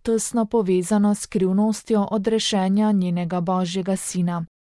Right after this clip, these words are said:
Prefekt kongregacije je nakazal odnos med petrinskim načelom in marijanskim načelom,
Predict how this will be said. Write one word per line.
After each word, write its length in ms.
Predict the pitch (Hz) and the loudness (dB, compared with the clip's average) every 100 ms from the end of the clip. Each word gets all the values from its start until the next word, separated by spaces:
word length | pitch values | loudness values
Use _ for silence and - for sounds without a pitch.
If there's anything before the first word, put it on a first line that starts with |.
| _ - | _ -4
Prefekt 440 | 190 185 202 190 - | -2 0 0 -2 -2
kongregacije 920 | 190 185 180 185 190 196 220 208 208 | 0 2 0 2 0 0 0 2 4
je 100 | 202 | 4
nakazal 600 | 190 190 208 214 208 208 - | 2 0 0 2 2 0 0
odnos 520 | 196 185 202 214 - | 0 2 2 0 0
med 220 | 202 - | 0 0
petrinskim 720 | 196 190 220 220 214 - 190 | -2 0 2 2 0 0 0
načelom 640 | 175 175 - 208 202 196 185 | 2 -2 0 2 2 2 2
in 120 | 185 | 2
marijanskim 720 | 202 208 196 185 180 - 180 | 2 2 2 0 -4 -2 -2
načelom, 640 | 175 170 208 190 185 175 | -2 -2 0 0 0 -2